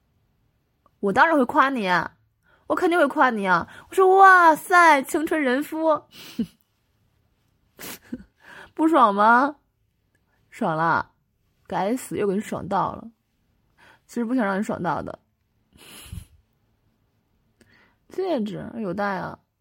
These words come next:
Why？Why？我是那种人吗？我是路上被小帅哥遇到我要他微信的人吗？我肯定是啊。<laughs> 不是，我肯定不是啊。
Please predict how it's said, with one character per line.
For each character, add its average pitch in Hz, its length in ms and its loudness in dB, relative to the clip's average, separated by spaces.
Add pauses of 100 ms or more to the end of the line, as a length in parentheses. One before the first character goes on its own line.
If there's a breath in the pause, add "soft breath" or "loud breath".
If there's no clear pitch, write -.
(920)
Why？ 220 640 2 (760 loud breath)
Why？ 247 360 2
我 175 140 0
是 285 180 -6
那 262 120 0
种 202 120 -2
人 156 160 -6
吗？ 170 240 -2
我 180 180 0
是 277 180 -4
路 277 160 0
上 226 400 0 (120)
被 247 160 2
小 190 160 -4
帅 226 160 -4
哥 233 200 0
遇 247 140 -2
到 208 160 2
我 170 160 0
要 208 160 0
他 226 80 -2
微 214 160 0
信 240 160 -6
的 180 100 -6
人 165 140 -6
吗？ 175 120 -2
我 208 80 0
肯 247 180 0
定 262 180 2
是 226 220 -4
啊。 175 400 0
<laughs> - 1200 -20
不 - 80 -2
是， 208 60 4
我 226 80 4
肯 285 160 0
定 226 160 -2
不 233 140 0
是 349 160 -2
啊。 214 280 4